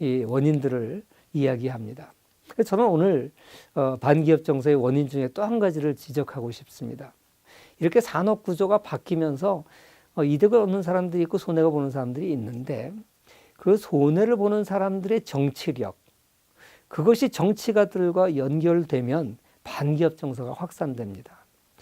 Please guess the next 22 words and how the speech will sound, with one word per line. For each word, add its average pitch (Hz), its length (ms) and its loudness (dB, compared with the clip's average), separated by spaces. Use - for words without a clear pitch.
저는 220 280 2
요즘 165 400 4
한국에서 160 680 0
벌어지는 127 640 0
일들이 117 640 -8
이런 151 280 2
것과 196 400 0
굉장히 131 480 -4
관계가 131 480 -4
있다고 117 340 -10
생각합니다. 117 680 -12
어, 170 300 4
대표적인 220 840 2
예가 139 500 4
미국에서 151 640 0
십구 - 320 -8
세기 175 300 0
말과 139 360 0
이십 135 360 -4
세기 139 260 -2
초에 147 320 0
있었습니다. 110 720 -8